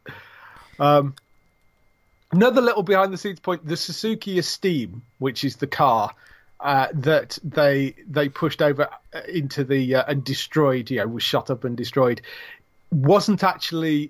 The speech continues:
the one that they would usually use to film. They've apparently kept that,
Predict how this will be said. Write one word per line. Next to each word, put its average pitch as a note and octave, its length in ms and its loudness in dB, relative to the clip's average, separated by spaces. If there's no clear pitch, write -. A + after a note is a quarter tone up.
the D3 380 0
one D3 320 0
that C#3 180 0
they C#3+ 140 0
would C#3 180 -2
usually C#3 280 -2
use C#3 260 2
to - 80 -10
film. A#2+ 400 2
They've C#3 200 2
apparently D3+ 460 0
kept - 440 -4
that, C#3 340 -2